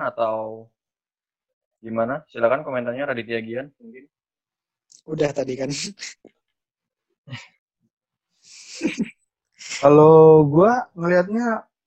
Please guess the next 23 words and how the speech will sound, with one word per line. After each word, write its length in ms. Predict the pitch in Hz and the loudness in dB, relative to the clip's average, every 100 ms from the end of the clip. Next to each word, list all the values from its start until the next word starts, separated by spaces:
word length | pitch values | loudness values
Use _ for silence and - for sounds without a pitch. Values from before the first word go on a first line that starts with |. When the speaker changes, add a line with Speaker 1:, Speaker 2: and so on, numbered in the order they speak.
| _ _ _ _ _ _ _ _ | _ _ _ _ _ _ _ _
Speaker 3:
peraturan 600 | - 139 143 151 147 147 | 0 0 2 0 0 0
nggak 160 | 143 135 | 0 0
boleh 320 | 135 139 135 135 135 | 2 0 0 -4 -4
dua 160 | 135 135 135 | -4 -2 -4
warga 180 | 135 131 | -8 -12
negara 420 | 127 127 135 190 - _ _ _ _ _ _ _ _ _ _ - - | -16 -16 -14 -14 -18 _ _ _ _ _ _ _ _ _ _ -20 -4
bagus 400 | 135 160 165 135 | -2 0 -2 -4
sih, 40 | 139 | -6
karena 160 | 165 | -6
simpel 320 | 170 139 156 | -8 -10 -10
segini, 400 | 151 139 165 135 | -6 -2 -2 -4
ketika 480 | 123 127 131 135 131 | -10 -16 -10 -4 -4
punya 240 | 131 131 127 | -4 -14 -10
Speaker 1:
Iya. 160 | 110 | -6
Speaker 3:
dua 160 | 127 123 | -4 -6
warga 160 | 123 | -8
negara, 320 | 120 123 147 147 | -18 -12 -10 -10
misalkan 480 | 120 120 147 135 | -12 -14 -14 -14
gua 160 | 123 127 | -10 -8
nih, 160 | 117 107 | -8 -14
gua 120 | 117 127 | _ -20
seorang 220 | 117 113 | -20 -20
wonderkid, 500 | 110 107 _ 151 165 | _ _ _ -14 -14